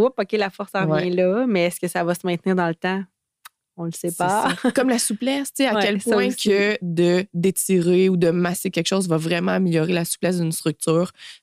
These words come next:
Speaker 2: Par exemple, la bandelette, c'est hyper controversé dans
Speaker 1: Mhm.
Speaker 2: le sens où, euh, ce que les, la, la science tend à démontrer ou les études,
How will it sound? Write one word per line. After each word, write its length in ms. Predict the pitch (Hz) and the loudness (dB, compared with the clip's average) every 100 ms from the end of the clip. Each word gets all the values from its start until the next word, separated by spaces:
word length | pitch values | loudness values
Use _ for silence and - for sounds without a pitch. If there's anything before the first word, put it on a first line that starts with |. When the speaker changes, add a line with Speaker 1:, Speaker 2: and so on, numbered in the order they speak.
| _ | _
Speaker 2:
Par 120 | 175 156 | -2 0
exemple, 300 | 160 160 170 | 0 0 0
la 80 | 151 | -2
bandelette, 480 | 143 143 165 240 _ - - | -2 0 0 -2 _ -20 -18
c'est 280 | - - 190 | -8 -2 0
hyper 320 | 214 214 214 - | 0 -2 -2 -2
controversé 580 | 165 156 147 - 226 - | -2 -2 -2 -2 -2 0
dans 100 | - | 0
Speaker 1:
Mhm. 40 | 214 | 2
Speaker 2:
le 60 | |
sens 260 | 185 180 - | 2 0 -2
où, 180 | 180 190 - - - - - | 0 0 0 -18 -20 -6 0
euh, 460 | 143 143 139 143 | 2 2 2 2
ce 120 | 160 - - | 0 -4 -2
que 180 | - 160 | 2 2
les, 340 | 160 151 143 | 4 4 4
la, 140 | 139 139 | 2 0
la 140 | 139 | -2
science 500 | - - 170 180 - | -4 -2 0 0 -2
tend 220 | 175 165 - | -2 -2 0
à 200 | 143 143 | 0 0
démontrer 440 | 151 143 139 196 | 2 0 0 0
ou 60 | 180 | 2
les 160 | 165 | 2
études, 320 | 143 - 196 | 0 0 0